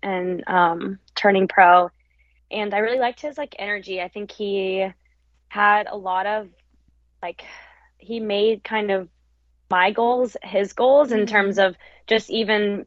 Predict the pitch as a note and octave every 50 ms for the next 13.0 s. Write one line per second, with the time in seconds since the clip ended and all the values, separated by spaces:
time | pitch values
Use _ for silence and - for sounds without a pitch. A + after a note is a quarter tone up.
0 | - - _ - G#3 G3+ G3 - G3 G3+ G#3 G3 - - F#3+ F#3 F#3 F#3 F#3 F3+
1 | - _ _ _ _ _ _ F#3+ F#3 F3 E3+ E3+ - - - G3+ G3 G3 G3 F#3+
2 | F#3+ F#3+ - _ - - - G#3+ G#3 G3 G3 F#3+ F#3 F#3 F#3+ F#3 F3+ - F#3+ F#3
3 | F#3 - F#3+ F3+ F3+ F3+ F3+ F3+ - _ _ _ - F3+ F3 E3+ F3+ A3+ A#3 A#3
4 | A3+ G#3+ G3+ - - G3+ F3+ F3 F3 F3 - - F#3+ F3+ F3 - F#3+ F3+ F#3 F3+
5 | - A3+ G#3 G3 F#3 F3+ F3 F3 F3+ F#3 F#3+ G#3+ G#3 G#3+ G#3+ G3+ G3 - - E3+
6 | D#3 C#3+ E3+ F#3 G3 F3+ G3 F#3 F#3 F3 _ _ _ _ _ _ - A3 G#3+ G#3
7 | F#3+ G3+ G#3 F#3+ E3+ E3+ - - F#3 F#3 E3+ D#3 - F#3 F3+ F3 D#3+ D#3+ - F#3
8 | E3+ D#3+ D#3+ E3+ E3+ _ _ _ _ _ _ _ - F#3 F3+ E3 D#3+ D#3+ - -
9 | _ _ _ _ _ - G3 G3+ G#3 A#3 A#3 A3+ A3 A3+ G3+ - - G3 F#3+ F#3
10 | F#3+ F#3 F3 F3 E3+ E3+ E3+ E3+ E3+ E3+ F3 F3+ F3+ F3 _ - G3+ F3 - -
11 | F#3 F3+ E3+ E3+ E3+ E3 - - _ _ _ _ _ - F#3+ - - G#3 F#3+ F#3+
12 | - - - _ _ - F3+ F3 G3 G3 F#3+ F#3+ F#3 F#3 F#3 F#3 F#3 F3+ F3+